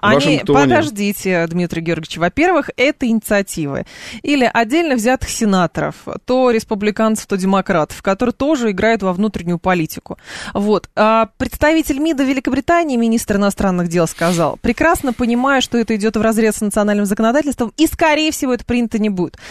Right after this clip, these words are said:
Speaker 2: В Конгрессе С Ш А триста законопроектов по санкциям за последний год было, из них какая-то часть по Российской Федерации, принято было буквально на пересчёт. Поэтому говорить о том, что каждый, каждый день санкции принимаются или рассматриваются,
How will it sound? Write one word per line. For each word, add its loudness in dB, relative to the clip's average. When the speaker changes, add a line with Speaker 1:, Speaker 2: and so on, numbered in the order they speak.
Speaker 2:
В -20
Конгрессе 2
С 0
Ш 2
А 2
триста 0
законопроектов 0
по -2
санкциям 0
за 0
последний 0
год -2
было, 2
из 2
них 0
какая-то 0
часть -2
по -2
Российской -2
Федерации, -2
принято 0
было 2
буквально 0
на 0
пересчёт. -2
Поэтому 2
говорить 2
о 2
том, -2
что -4
каждый, 0
каждый -2
день 0
санкции -2
принимаются 0
или 0
рассматриваются, 0